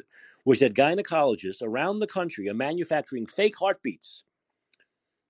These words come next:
in those six-week-old sonograms. Okay? Manufacturing fake heartbeats to gain sympathy for the anti-abortion crowd,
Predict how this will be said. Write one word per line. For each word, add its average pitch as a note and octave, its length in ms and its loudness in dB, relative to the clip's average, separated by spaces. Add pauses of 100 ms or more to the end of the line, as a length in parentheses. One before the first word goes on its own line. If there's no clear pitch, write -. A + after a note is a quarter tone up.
(180)
in B2 100 -4
those A#2+ 200 0
six-week-old B2+ 840 0 (220)
sonograms. F#2+ 640 -6 (1500)
Okay? C3 300 4 (380)
Manufacturing F3 840 2 (120)
fake G#3 300 0
heartbeats - 720 -4 (260)
to B2+ 80 -4
gain D3+ 220 2
sympathy - 680 -4 (2250)
for G#2+ 520 6
the G2+ 340 0 (400)
anti-abortion G#2+ 760 2
crowd, E2 480 -12